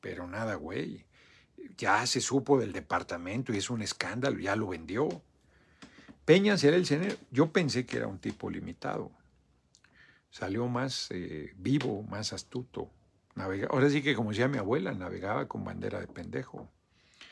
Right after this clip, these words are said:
Entonces, me comentan, o vi por ahí una declaración que Encinas dijo que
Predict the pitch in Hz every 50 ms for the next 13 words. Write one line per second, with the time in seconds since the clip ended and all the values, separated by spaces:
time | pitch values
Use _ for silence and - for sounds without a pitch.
0 | - - - - - - _ _ - _ _ _ _ _ - - _ _ _ _
1 | _ _ _ _ _ - - - _ _ _ _ _ _ _ _ _ _ - 120
2 | 123 117 - 143 147 135 - - _ _ _ _ _ _ _ _ _ _ _ _
3 | _ _ _ _ _ _ _ _ _ _ _ _ _ - _ - - - - _
4 | _ _ _ _ _ _ _ _ _ - _ _ - - - _ _ _ _ _
5 | _ _ _ _ _ _ _ _ _ _ _ _ - - 123 127 - - - -
6 | - - 117 113 123 127 127 120 113 - 143 123 117 117 117 120 107 117 117 -
7 | 110 113 120 127 - - 117 107 104 110 110 117 117 120 113 104 - - 101 98
8 | 98 98 95 110 117 110 - 110 98 92 107 113 113 104 92 110 107 117 113 101
9 | - 95 90 87 85 82 80 78 -